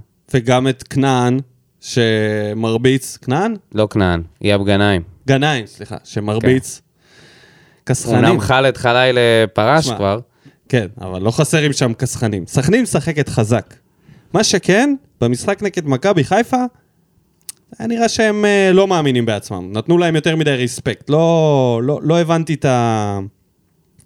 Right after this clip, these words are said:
Speaker 1: את העמידה המוגזמת שלהם מאחורה, אבל זה שרון מימר. שרון מימר אף פעם לא פותח חזק משחקים נגד קבוצות מהצמרת. זה לדעתי גם מה שיקרה נגדנו.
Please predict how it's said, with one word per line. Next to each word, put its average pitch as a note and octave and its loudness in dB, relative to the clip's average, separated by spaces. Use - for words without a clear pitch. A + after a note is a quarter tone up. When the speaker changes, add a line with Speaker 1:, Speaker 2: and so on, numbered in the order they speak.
Speaker 1:
את C#3 -4
העמידה A#2 0
המוגזמת A#2 0
שלהם A#2+ -4
מאחורה, E3+ -2
אבל A#2+ -2
זה C3 -2
שרון D#3+ 2
מימר. G3 4
שרון C3+ -2
מימר D3+ 0
אף A#2+ -4
פעם F3+ 0
לא F#3+ 2
פותח F#3 0
חזק F3 0
משחקים F3 0
נגד E3 -2
קבוצות E3 -4
מהצמרת. E3 -4
זה A2+ -6
לדעתי G#2+ -4
גם A2 -2
מה A#2 -2
שיקרה A#2 -4
נגדנו. C3+ 0